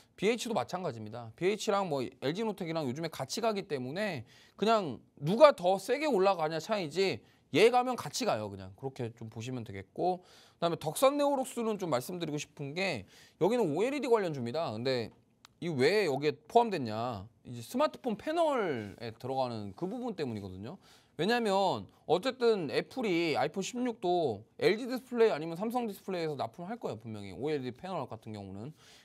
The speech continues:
그래서 이 부분 때문에 덕산 네오록스 같은 기업이 수혜를 받을 수 있다라는 점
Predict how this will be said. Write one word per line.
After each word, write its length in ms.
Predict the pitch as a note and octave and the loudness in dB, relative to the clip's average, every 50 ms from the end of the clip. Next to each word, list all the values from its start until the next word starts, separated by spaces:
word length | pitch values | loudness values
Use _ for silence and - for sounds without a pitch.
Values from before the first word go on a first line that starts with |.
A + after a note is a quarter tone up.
| _ - | _ -4
그래서 340 | E3 E3 D#3 E3 D#3 C3+ - C3 | -2 0 2 2 2 0 -2 -4
이 100 | D3+ F3+ | -4 0
부분 460 | G3 C4 B3+ A3 F3 F#3 G3 F3+ - | 2 2 2 0 -2 -4 -6 -4 -4
때문에 560 | - F#3+ G3 F#3+ F3 F3+ G3+ A#3 B3 C4 C4+ - - - _ | -4 -2 -2 -2 -2 0 0 0 0 0 -4 -10 -20 -20 _
덕산 300 | - E3+ D#3 - A#3 A#3 | -6 -2 4 6 6 6
네오록스 360 | A#3 A3+ A3 G#3+ G3+ - - - | 6 2 2 0 0 -2 -2 -4
같은 400 | E3+ - - D#3+ C#3+ C3 C3 - - _ _ _ | -2 -2 -2 -4 -4 -6 -6 -10 -14 _ _ _
기업이 560 | - - C3 C3 C3 B2+ E3 F#3 G3+ G#3 G3+ - _ _ _ _ _ | -6 -2 0 0 0 0 0 -2 -2 -4 -6 -10 _ _ _ _ _
수혜를 300 | - - - A3 G#3 F3 | -4 2 4 4 4 2
받을 180 | C#3+ A#2+ C3+ | -2 -6 -8
수 160 | B2+ - - - | -10 -12 -16 -16
있다라는 400 | - - B2 A#2 A2+ G#2+ G#2 G#2+ | -10 -8 -6 -6 -6 -8 -8 -10
점 220 | A2 G2+ G2 G2+ | -12 -12 -12 -14